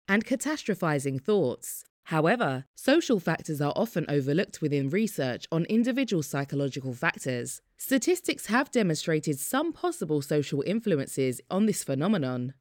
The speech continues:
as women in countries with less gender equality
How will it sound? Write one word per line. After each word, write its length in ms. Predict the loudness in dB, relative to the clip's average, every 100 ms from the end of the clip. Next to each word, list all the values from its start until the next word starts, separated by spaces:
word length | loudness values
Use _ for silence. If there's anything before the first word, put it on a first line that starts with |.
| 0
as 200 | 2 4
women 260 | 4 4
in 100 | 2
countries 640 | 0 -2 -2 0 0 2 2
with 180 | 2
less 360 | 4 2 0 -2
gender 360 | 0 0 0 0
equality 680 | -2 0 0 0 2 2